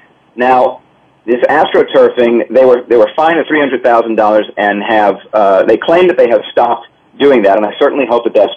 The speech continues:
true. But it's one of those things that's very difficult to police and monitor. And you're talking about a business that does a tremendous amount of revenue every year. So I'm not sure how much of a deterrent a three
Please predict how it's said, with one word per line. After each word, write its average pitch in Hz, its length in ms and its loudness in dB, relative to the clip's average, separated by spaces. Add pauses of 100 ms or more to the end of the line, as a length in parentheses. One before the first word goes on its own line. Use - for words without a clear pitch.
true. 85 180 2 (440)
But 117 100 0
it's 123 120 0
one 196 180 2
of 208 40 2
those 185 180 2
things 185 200 0
that's 135 140 -6 (100)
very 135 300 -2
difficult 123 460 0 (260)
to 120 220 2
police 196 420 0 (100)
and 143 160 0
monitor. 196 540 0 (240)
And 139 100 -8
you're 147 200 -2
talking 175 240 0
about 147 240 2
a - 20 -8 (120)
business 147 300 0
that 120 140 -2
does 131 180 4
a 135 60 -4 (120)
tremendous 196 640 -2
amount 143 320 -2
of 139 100 0
revenue 123 600 0 (300)
every 139 300 0
year. 180 540 0
So 123 100 2
I'm 135 100 0 (100)
not 214 100 0 (140)
sure 170 240 4 (100)
how 160 100 2
much 151 260 -2
of 127 80 -2
a 123 60 0
deterrent 127 600 -2 (400)
a 98 120 0
three 170 180 4